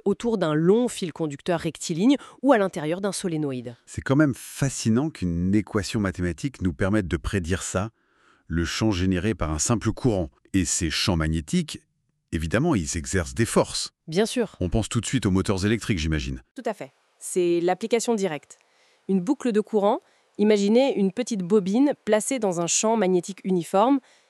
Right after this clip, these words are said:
Speaker 1: Elle va subir un couple, une force qui tend à la faire tourner, à l'orienter.
Speaker 2: Et ce couple, il dépend de quoi ?
Speaker 1: Il dépend de l'intensité du courant,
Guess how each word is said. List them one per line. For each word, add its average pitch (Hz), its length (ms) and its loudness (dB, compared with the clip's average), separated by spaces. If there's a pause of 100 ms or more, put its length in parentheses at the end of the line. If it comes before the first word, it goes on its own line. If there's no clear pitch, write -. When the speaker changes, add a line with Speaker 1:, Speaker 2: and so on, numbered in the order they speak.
(260)
Speaker 1:
Elle 214 120 2
va 240 120 4
subir 247 340 2
un 208 120 4
couple, 151 420 -10 (580)
une 196 140 4
force - 380 2
qui - 140 -12
tend 233 360 2
à 196 80 0
la 180 100 0
faire 180 240 -6
tourner, 202 460 0 (320)
à 196 80 2
l'orienter. 180 540 2 (420)
Speaker 2:
Et 120 80 4
ce - 120 0
couple, 110 380 -4
il 107 100 0
dépend 95 280 0
de 73 60 -4
quoi ? 147 240 -6 (300)
Speaker 1:
Il 202 160 0
dépend 226 320 4
de 202 140 6
l'intensité 214 800 2
du 170 100 -6
courant, 160 440 -4